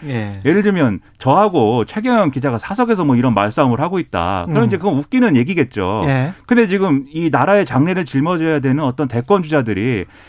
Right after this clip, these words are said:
Speaker 2: 말꼬리 잡기, 말씨름하고 있는 것 같은 그런 인상이지 않습니까? "소 잡는 칼, 닭 잡는 칼," 뭐 이런 얘기는.
Speaker 1: 예.
Speaker 2: 그래서 이게 뭐 당신이 당대표를 할 때 또는 경기도지사를 할 때 무슨 성과가 있느냐, 뭐 이런 걸 가지고 검증하겠다는 것도 좋지만 그게
Speaker 1: 음.
Speaker 2: 아니고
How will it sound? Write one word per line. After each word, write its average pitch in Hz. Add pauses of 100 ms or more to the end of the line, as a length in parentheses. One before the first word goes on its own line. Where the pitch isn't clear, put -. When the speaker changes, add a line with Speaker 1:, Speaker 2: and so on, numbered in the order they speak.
(140)
Speaker 2:
말꼬리 208
잡기, 151
말씨름하고 220
있는 220
것 190
같은 156
그런 165
인상이지 170
않습니까? 123
"소 208
잡는 240
칼, 147
닭 -
잡는 175
칼," 127
뭐 101
이런 214
얘기는. 110
Speaker 1:
예. 120 (280)
Speaker 2:
그래서 185 (260)
이게 170
뭐 131 (160)
당신이 170
당대표를 156
할 143
때 107
또는 160
경기도지사를 147
할 131
때 127
무슨 123
성과가 170
있느냐, 135
뭐 101
이런 180
걸 226
가지고 156
검증하겠다는 165
것도 131
좋지만 120
그게 -
Speaker 1:
음. -
Speaker 2:
아니고 139